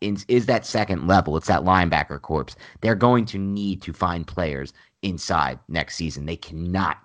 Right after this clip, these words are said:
repeat this. It's just not going to work. They're getting killed at the second level on run plays, on pat-, whatever you, pass plays as well. It's just over and over. But one thing I wanna draw back to there, I'm curious about this, Nick, from a schematic standpoint. So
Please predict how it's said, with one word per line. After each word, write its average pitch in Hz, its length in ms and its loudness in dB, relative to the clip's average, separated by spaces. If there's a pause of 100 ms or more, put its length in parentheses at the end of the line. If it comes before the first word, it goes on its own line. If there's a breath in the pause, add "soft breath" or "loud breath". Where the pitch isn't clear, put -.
repeat 82 420 -4
this. 64 240 -4
It's 80 160 -4
just 87 180 -6
not 98 400 4
going 90 200 2
to 78 120 -4
work. 80 320 4 (200 loud breath)
They're 92 100 4
getting 80 280 -2 (140)
killed 113 500 8
at 90 120 0
the 78 80 -10
second 80 420 -8
level 76 440 -2 (280 loud breath)
on 82 200 2
run 104 240 8
plays, 101 520 2 (240 soft breath)
on 127 60 -20
pat-, - 300 -4
whatever 107 360 -4
you, 110 320 -6
pass - 280 -8
plays 101 280 -4
as 78 160 -8
well. 101 400 4
It's - 140 -14
just 104 200 -10 (380 soft breath)
over 120 280 4
and 110 80 0
over. 107 220 4
But 120 200 4
one 170 180 2
thing 180 200 4
I 113 80 4
wanna 110 240 4
draw 92 200 4
back 82 300 0
to 78 140 -8
there, 73 300 -8 (520)
I'm 151 100 2
curious 175 420 6
about 85 300 -2
this, 78 200 -10
Nick, 78 160 -8
from 90 120 -8
a 85 40 -6
schematic 82 500 -6
standpoint. 71 560 -12
So 123 360 6